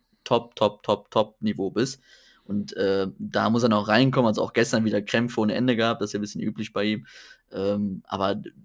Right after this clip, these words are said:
der kann kicken, das wussten wir vorher und jetzt hat er es gestern auch wirklich sehr, sehr stark unter Beweis gestellt, was er vorne für Qualitäten hat. Das hat mich schon, das hat mir imponiert, muss ich zugeben.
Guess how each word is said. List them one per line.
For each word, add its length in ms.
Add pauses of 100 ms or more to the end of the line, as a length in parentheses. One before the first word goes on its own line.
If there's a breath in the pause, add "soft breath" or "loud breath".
(380)
der 120
kann 240
kicken, 280
das 160
wussten 200
wir 80
vorher 420
und 100
jetzt 140
hat 100
er 60
es 100
gestern 280
auch 100
wirklich 680
sehr, 240
sehr 120
stark 360
unter 140
Beweis 340
gestellt, 300
was 160
er 60
vorne 280
für 120
Qualitäten 560
hat. 120 (540 loud breath)
Das 160
hat 140
mich 80
schon, 580
das 120
hat 120
mir 120
imponiert, 440
muss 140
ich 160
zugeben. 340